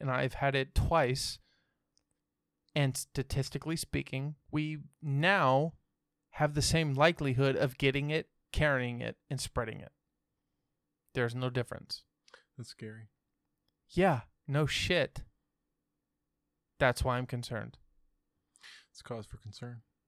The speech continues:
Speaker 1: Yeah. Is that, is, I mean, uh, do you get what I'm saying?
Speaker 2: I understand.
Speaker 1: I'm, I'm, I'm,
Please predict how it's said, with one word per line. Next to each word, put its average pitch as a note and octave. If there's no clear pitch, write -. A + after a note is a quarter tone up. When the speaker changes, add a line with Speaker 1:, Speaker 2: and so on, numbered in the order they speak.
Speaker 1:
Yeah. D#3+
Is D#3+
that, F#3
is, F3+
I F#3
mean, F#3
uh, D#3+
do D#3+
you F3
get D#3+
what A#3+
I'm F3+
saying? G#3+
Speaker 2:
I G#2
understand. G#2+
Speaker 1:
I'm, E3
I'm, D#3
I'm, C#3+